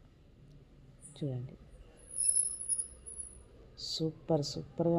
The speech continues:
ఉంటుంది ఈ కర్రీ. ఒక్కసారి ట్రై చేయండి. వెనకటి వంటలు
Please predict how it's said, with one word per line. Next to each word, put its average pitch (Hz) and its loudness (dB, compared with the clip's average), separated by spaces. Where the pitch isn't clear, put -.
ఉంటుంది 147 0
ఈ 135 -4
కర్రీ. 135 0
ఒక్కసారి 170 4
ట్రై 147 6
చేయండి. 147 2
వెనకటి 165 4
వంటలు 156 4